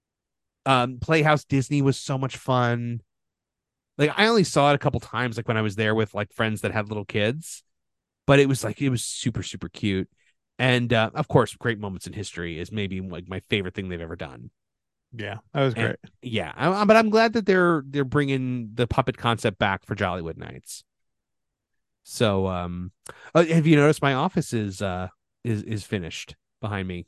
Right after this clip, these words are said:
Speaker 2: Yeah, good job.
Speaker 1: No more boxes and all this stuff. Like, you know, got the Keyblades on the wall, the, you know, Morty's little perch. My brother-in-law, uh, painted that Morty, like,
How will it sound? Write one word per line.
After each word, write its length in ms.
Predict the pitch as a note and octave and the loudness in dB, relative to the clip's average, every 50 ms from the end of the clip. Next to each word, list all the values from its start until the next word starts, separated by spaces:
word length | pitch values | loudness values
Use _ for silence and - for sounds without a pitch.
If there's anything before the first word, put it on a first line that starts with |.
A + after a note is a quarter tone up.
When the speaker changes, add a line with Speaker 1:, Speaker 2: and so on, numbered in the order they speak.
| _ _ _ | _ _ _
Speaker 2:
Yeah, 540 | - B2+ C3 D#3 G#3+ C4 C4+ A3+ D3+ A#2 A#2 | -2 2 2 4 4 4 4 4 2 2 2
good 140 | - D3+ D#3 | 0 -4 0
job. 480 | - C#3+ A#2+ C3+ F#3 G#3+ B2+ A2 G#2+ G#2+ | 2 4 4 4 4 2 0 -2 -6 -6
Speaker 1:
No 140 | A2 A2+ A2 | -4 -4 -2
more 140 | A2 G#2+ G2+ | -2 -4 -2
boxes 1000 | - - G#2+ A2 A2 - - - - A#2+ A2 A2 G#2+ G#2+ G#2+ G#2+ G#2+ G#2 G2+ G#2 | -2 -2 0 0 -2 -4 -6 -4 -2 0 0 2 2 0 0 0 -2 -2 -4 -4
and 100 | G#2+ G#2 | -4 -4
all 140 | G2+ G#2+ | -4 -4
this 140 | G#2+ G#2+ G#2 | -6 -6 -8
stuff. 500 | - - - A2 G#2 G#2 G#2+ G#2+ A2 G#2 - - | -10 -8 -4 -4 -2 -2 -2 -2 -4 -4 -6 -8
Like, 220 | G2 F#2+ F#2 - | -8 -8 -8 -10
you 40 | G2 | -10
know, 200 | G2 G2+ G#2+ A2+ | -8 -8 -6 -6
got 140 | A2 F#2+ F2 | -8 -8 -10
the 40 | - | -12
Keyblades 560 | - - - A#2 A2+ A2+ A2+ A2 A2+ A2 A2 | -10 -6 -4 -4 -2 0 0 0 0 -2 -2
on 140 | G#2+ G#2+ A2 | -4 -2 -2
the 60 | A2 | -2
wall, 640 | G#2 G#2 G#2 G#2+ G#2+ G#2+ G#2+ G#2+ G#2 G#2 G#2 G#2+ G#2+ | -2 -2 -2 -2 -2 -2 -2 -2 -2 -2 -4 -4 -4
the, 220 | G2+ G2+ F#2+ G2 - - - - - _ _ | -6 -6 -8 -8 -10 -14 -20 -20 -20 _ _
you 80 | - G#2+ | -6 -4
know, 100 | F#2+ F#2 | -4 -4
Morty's 440 | F#2+ G#2+ A#2+ B2 A#2+ A#2+ A#2+ A2+ A#2 | 0 2 2 2 4 2 0 0 0
little 160 | A#2+ A2 G#2 | -2 -2 -2
perch. 460 | - - A#2 A2 G#2+ G#2+ G#2+ - - | -2 -2 0 0 2 2 0 -2 -2
My 120 | G#2+ A2 | -6 -2
brother-in-law, 480 | G#2 A#2 A2+ A#2 A#2 A#2 A#2 A2 G#2 G#2 G#2+ G#2 - - | 0 2 2 2 2 0 0 0 0 -2 -4 -6 -8 -8
uh, 240 | G#2 G#2+ G#2 G2+ G2 | -6 -4 -4 -4 -4
painted 380 | F#2+ - - A2+ A2+ G#2+ A2 G#2 | -4 -4 -4 -4 -4 -6 -6 -6
that 160 | G#2+ G2+ D#2+ | -6 -6 -4
Morty, 460 | G2+ G#2+ G#2 G#2 A2 A2 G#2+ G#2 G#2 | -6 -8 -6 -4 -4 -4 -4 -6 -6
like, 300 | G#2 E2+ G2 G2+ F#2+ F#2+ | -10 -10 -12 -12 -12 -12